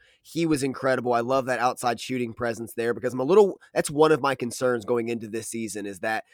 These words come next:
consistent threat from there. And secondly was this team can be really, uh, this could be the best defensive team in the country. Like, the way they can switch all positions, the way they can per-, direct, defend the perimeter,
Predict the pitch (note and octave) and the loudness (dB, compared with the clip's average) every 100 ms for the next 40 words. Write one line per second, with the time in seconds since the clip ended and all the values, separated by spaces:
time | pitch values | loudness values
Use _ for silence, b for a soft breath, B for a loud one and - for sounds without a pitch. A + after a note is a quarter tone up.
0 | b - A2+ - C3+ B2 - A#2 _ A#2 | b -12 -8 -4 -4 -2 -6 -8 _ -4
1 | B2 - A2 A2 A#2 A2 G#2 b b b | -4 -6 -10 -6 -4 -4 -6 b b b
2 | b b A#2 A#2+ F3 F#3 F3 C#3 C3+ B2+ | b b -6 2 2 2 0 0 0 0
3 | A#2+ A2 - _ _ _ _ _ _ _ | 0 -2 -10 _ _ _ _ _ _ _
4 | _ _ _ G#2+ E3 F3+ F3+ D#3+ D3+ D3+ | _ _ _ -4 -4 2 0 4 2 4
5 | C#3+ A2+ A#2+ D3+ D#3 D3 B2 A2+ - C3+ | 2 0 0 6 8 8 4 -2 -2 -2
6 | B2+ E3 - F#3 E3 A#2 D3+ - C#3 C#3 | 0 -4 0 2 4 4 2 0 -4 -2
7 | C3 A#2 C3 A#2 A2 - F#2 D#2+ C#2+ _ | -2 -4 -4 -4 -4 -6 -10 -10 -18 _
8 | b b A#2+ B2+ B2+ C#3 C#3 C#3 - C#3 | b b -6 -2 2 2 2 -2 -2 2
9 | C#3 C3+ B2+ C3+ A2 B2+ - B2+ A#2 A#2+ | 2 2 0 0 0 -2 0 -2 -2 0
10 | B2 B2 A#2+ B2+ A2 G#2 G#2+ B2 A2 F2 | 0 2 0 -2 -6 -8 -4 -2 -2 -4
11 | A2+ D3 C3+ B2 - C3+ C3 B2+ B2+ | -4 -2 -2 -4 -2 0 2 4 2